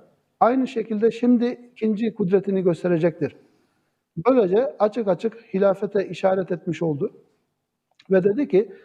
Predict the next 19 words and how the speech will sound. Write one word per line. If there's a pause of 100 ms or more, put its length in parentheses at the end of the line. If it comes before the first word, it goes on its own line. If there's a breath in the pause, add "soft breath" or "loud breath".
(160 loud breath)
"Sakın
benim
girişimden
dolayı
üzülmeyin,
bir
kaygıya
kapılmayın. (460 soft breath)
Çünkü (120)
o, (140)
e,
nimet,
Allah
Teala'nın
ikinci
kudreti
de
size
gelmelidir.